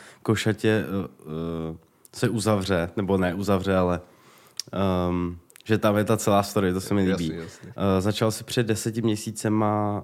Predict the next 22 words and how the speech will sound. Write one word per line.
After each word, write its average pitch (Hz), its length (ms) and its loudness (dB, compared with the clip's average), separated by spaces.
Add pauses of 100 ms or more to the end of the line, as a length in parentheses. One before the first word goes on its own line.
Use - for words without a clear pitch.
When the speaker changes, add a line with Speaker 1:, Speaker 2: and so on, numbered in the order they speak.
(120)
Speaker 1:
eh, 95 280 -4
točit 98 380 -4
reakce 101 420 0
teda 107 180 0
na 107 140 2
klipy 104 640 0 (100)
český 107 340 -4
a 104 40 0
slovenský 98 540 -4
pro 101 180 -6
lidi, 101 180 -2
co 101 160 -10
to 104 140 0
neznají 98 380 0
nebo 95 180 -2
neviděli. 92 500 -2 (580)
Jak 101 160 0
tě 117 140 0
to 113 120 2
napadlo? 104 500 0 (580)
Speaker 2:
Ale 110 180 0
já 117 360 0